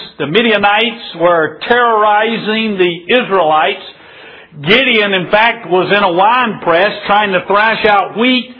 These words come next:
so he could have something to eat for fear the Midianites would come in and steal it away, because that's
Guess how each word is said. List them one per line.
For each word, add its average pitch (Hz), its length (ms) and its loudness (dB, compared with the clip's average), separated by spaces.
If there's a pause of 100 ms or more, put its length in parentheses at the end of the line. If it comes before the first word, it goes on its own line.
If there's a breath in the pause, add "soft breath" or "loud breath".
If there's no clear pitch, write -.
(380 loud breath)
so 180 80 4
he 196 80 2
could 190 160 2
have 226 140 2 (100)
something 202 300 -2
to 175 100 0 (160)
eat 247 320 -2
for 185 160 -2
fear 233 260 2
the 196 100 -2
Midianites 208 680 0
would 190 220 -2
come 214 200 0
in 208 300 0
and 175 320 -2
steal 233 240 2
it 185 80 0
away, 196 400 2
because 185 420 0
that's 208 220 0